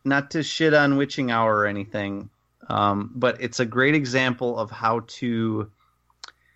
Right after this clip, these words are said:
build a backstory or, or deliver that backstory to the reader. And it's not, it's just coincidence that these are both about witches or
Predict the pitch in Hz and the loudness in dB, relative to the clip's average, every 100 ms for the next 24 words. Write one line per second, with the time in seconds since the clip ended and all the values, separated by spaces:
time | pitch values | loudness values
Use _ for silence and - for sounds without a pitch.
0 | _ _ _ _ _ _ _ _ - 135 | _ _ _ _ _ _ _ _ 2 4
1 | 151 151 147 151 160 - 131 113 113 110 | 4 4 2 2 0 -8 -4 -2 -2 -4
2 | 110 127 123 113 151 131 135 139 180 185 | -8 -8 -8 -6 -4 -2 0 2 4 4
3 | 165 147 123 127 - - 131 120 - 117 | 4 4 2 -2 -2 -6 -4 -4 -6 -6
4 | 110 127 127 104 98 101 - - 135 135 | -4 -2 0 2 2 0 -6 -2 0 2
5 | - 160 135 147 - 214 - 139 139 123 | 0 -2 -2 -8 -4 -4 -4 0 0 0
6 | 123 110 95 113 117 107 110 104 101 107 | -4 -4 -4 -4 -4 -2 0 2 0 0
7 | 101 98 98 101 - _ _ _ _ _ | 2 4 4 0 -8 _ _ _ _ _
8 | 123 113 107 113 107 98 98 95 | -2 0 0 0 0 -2 -4 -4